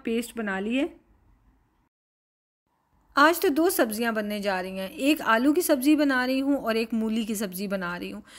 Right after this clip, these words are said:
आलू की इसलिए बना रही हूँ कि बच्चे मूली की सब्ज़ी तो बिल्कुल भी नहीं खाएंगे, पराठे खाते हैं पर सब्ज़ी नहीं खाएंगे। तो अभी मैंने लिया है आलू के लिए, अ, ऑयल और उसमें डाले हैं मैंने ज़ीरा, और ज़ीरा अच्छे से उसकी वो क्रैकल हो जाए तो उसके अंदर मैंने ये उबले हुए आलू कटे हुए डाल दिए हैं।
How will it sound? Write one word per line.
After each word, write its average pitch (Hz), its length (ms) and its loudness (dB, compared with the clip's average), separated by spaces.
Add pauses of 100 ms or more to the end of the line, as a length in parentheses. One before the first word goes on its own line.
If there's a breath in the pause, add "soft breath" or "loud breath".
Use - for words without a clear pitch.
(260 loud breath)
आलू 294 220 6
की 330 120 4
इसलिए 330 220 2
बना 277 220 2
रही 262 80 0
हूँ 285 60 4
कि 294 60 2
बच्चे 233 280 0
मूली 254 280 0
की 285 80 2
सब्ज़ी 247 280 -2
तो 247 120 -2
बिल्कुल 208 340 -6
भी 202 100 -6
नहीं 196 140 -6
खाएंगे, 185 440 -6
पराठे 226 400 2
खाते 294 320 2
हैं 320 100 2
पर 269 120 0
सब्ज़ी 220 400 -4
नहीं 190 120 -6
खाएंगे। - 420 -10 (400 loud breath)
तो 302 80 10
अभी 320 160 8
मैंने 330 220 6
लिया 269 220 6
है 269 240 2 (120)
आलू 226 280 0
के 240 140 -4
लिए, 220 280 -4 (260)
अ, 202 160 -2 (100)
ऑयल 220 320 2
और 220 120 -2
उसमें 226 240 -4
डाले 196 220 -2
हैं 226 140 -6
मैंने 196 260 -6
ज़ीरा, 208 360 -2 (840)
और 214 220 2
ज़ीरा 262 300 4
अच्छे 254 240 0
से 262 220 0
उसकी 240 340 -4
वो 220 180 -6
क्रैकल 226 360 -2
हो 247 180 2
जाए 247 200 2
तो 233 120 -2
उसके 226 200 -4
अंदर 220 160 -4
मैंने 214 220 -4
ये 220 60 -4
उबले 214 340 -4
हुए 208 120 -2
आलू 202 280 0
कटे 202 260 -4
हुए 202 160 -2
डाल 185 240 -2
दिए 277 200 4
हैं। 214 100 -6